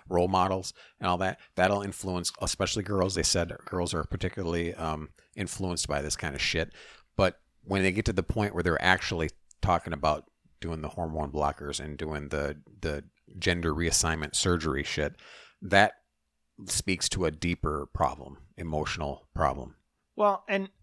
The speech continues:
Speaker 2: I wanna be clear about what I just said. I'm not saying that people who wind up being gay have been convinced that way. I'm saying I think you can take confused kids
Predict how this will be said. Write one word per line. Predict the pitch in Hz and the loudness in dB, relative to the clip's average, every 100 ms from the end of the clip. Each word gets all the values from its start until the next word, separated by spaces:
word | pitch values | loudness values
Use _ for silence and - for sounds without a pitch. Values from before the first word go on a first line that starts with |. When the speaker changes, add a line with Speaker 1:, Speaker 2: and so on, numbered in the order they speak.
| - | 2
Speaker 2:
I | |
wanna | 202 220 | 4 4
be | 196 | 2
clear | - 202 170 | 2 4 6
about | 143 135 | 4 2
what | 151 | 2
I | 143 | 2
just | 127 127 | 0 -4
said. | - 127 110 107 _ _ - | -2 -4 -4 -10 _ _ 0
I'm | 233 | 2
not | 247 196 | 2 0
saying | - 185 180 160 151 | 0 0 0 -2 -2
that | 139 135 | -2 -4
people | - 180 170 | -4 -4 -2
who | 143 | -2
wind | 143 143 139 | -2 -4 -4
up | 117 | -4
being | 135 131 | -4 -4
gay | 123 127 127 | -4 -4 -4
have | 123 120 | -6 -4
been | 135 131 | -4 -4
convinced | 143 131 117 135 - | -6 -6 -6 -6 -4
that | 156 151 | -2 -2
way. | 156 156 175 - _ _ _ _ _ - _ _ | 0 0 0 -8 _ _ _ _ _ -20 _ _
I'm | 151 160 | 0 0
saying | - 165 147 139 | 2 0 0 -2
I | 147 | -4
think | - 175 175 | -2 -4 -2
you | |
can | 170 151 | -4 -2
take | 156 143 - - | 0 0 -2 -10
confused | 135 - 170 143 | -10 -4 -2 -2
kids | - 165 139 113 117 | 0 0 0 -2 -12